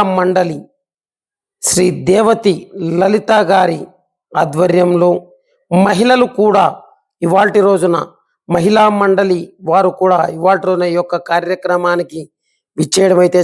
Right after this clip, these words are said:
జరిగింది. ప్రతి ఒక్కరూ ఆయన అభిమానులు కావచ్చు, అలాగే ఆర్యవైశ్య కుటుంబంలోని ప్రతి ఒక్కరూ ఇవాల్టి రోజున ఇక్కడికి రావడం జరి-, ఈ యొక్క ప్రమాణ స్వీకార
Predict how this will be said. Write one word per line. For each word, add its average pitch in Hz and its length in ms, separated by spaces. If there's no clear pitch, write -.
జరిగింది. 151 440
ప్రతి 214 380
ఒక్కరూ 180 560
ఆయన 185 220
అభిమానులు 196 560
కావచ్చు, 190 540
అలాగే 185 320
ఆర్యవైశ్య 214 640
కుటుంబంలోని 180 760
ప్రతి 220 320
ఒక్కరూ 180 380
ఇవాల్టి 190 460
రోజున 185 320
ఇక్కడికి 180 320
రావడం 170 380
జరి-, 190 280
ఈ - 40
యొక్క 185 180
ప్రమాణ 185 300
స్వీకార 170 360